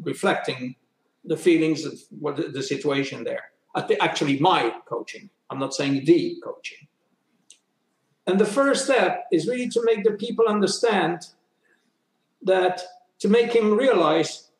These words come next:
to go back into feelings. Because most of people are cut from their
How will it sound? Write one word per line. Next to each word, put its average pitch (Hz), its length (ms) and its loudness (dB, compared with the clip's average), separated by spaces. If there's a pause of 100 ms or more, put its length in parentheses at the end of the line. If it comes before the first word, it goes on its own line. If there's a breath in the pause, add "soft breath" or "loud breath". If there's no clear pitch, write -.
(220)
to 180 60 -10
go 202 200 4
back 208 200 0
into 196 260 2
feelings. - 720 -4 (1700)
Because 208 220 0 (160)
most 294 180 2
of 233 200 0
people 202 600 0 (120)
are - 120 0 (140)
cut 247 160 0 (100)
from 185 180 0
their 180 140 2